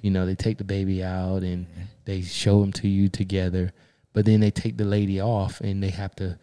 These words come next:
Speaker 1: you know, stitch her
Speaker 2: Yeah.
Speaker 1: up sometimes or make sure that,
Speaker 2: Mm-hmm.
Speaker 1: you know, she didn't lose so much blood, da, da, da, da, da.
Speaker 2: Mm-hmm.
Speaker 1: And they put the baby with you and a nurse.
Speaker 2: Yeah.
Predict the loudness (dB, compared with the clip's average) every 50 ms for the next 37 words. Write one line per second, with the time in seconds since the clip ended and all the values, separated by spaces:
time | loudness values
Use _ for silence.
0 | _ _ _ _ -4 -2 -2 -2 -2 -2 0 0 0 2 2 2 4 6 6 6
1 | 4 2 -2 -4 -2 -2 -2 -2 -2 -2 0 0 0 0 -2 -2 -4 -4 -4 -4
2 | -6 -6 -6 -6 -6 -6 -6 -6 -8 -8 -10 -10 -10 -10 -8 -8 -6 -4 -2 0
3 | 0 0 -2 -4 -4 -4 -2 0 2 2 2 2 0 0 -2 -2 -2 -2 -2 -4
4 | -2 0 2 4 6 6 6 4 4 2 0 -4 -8 -8 -10 -8 -8 -8 -8 -6
5 | -6 -6 -4 -2 -4 -4 -6 _ _ -12 -10 -10 -6 -4 -2 -2 -2 -2 -4 -2
6 | -2 -2 0 -2 -2 -2 0 0 2 2 2 0 0 0 0 2 2 4 2 2
7 | -2 -6 _ _ _ _ _ -2 0 2 4 6 8 8 8 6 4 2 -6 -10
8 | -12 -14 -16 -16 -12 -8 -6 -6